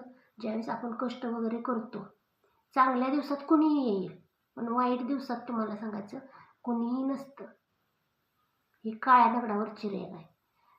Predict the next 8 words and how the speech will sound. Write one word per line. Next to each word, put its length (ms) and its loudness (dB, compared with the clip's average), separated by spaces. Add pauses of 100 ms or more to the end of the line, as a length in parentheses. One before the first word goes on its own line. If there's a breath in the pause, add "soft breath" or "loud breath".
(100)
त्यामुळं 340 0
कुणाचीच 520 -2
अपेक्षा 400 0
करू 220 -2
नका, 220 0
कामात 440 4
गुंतून 400 0
राहा, 240 -8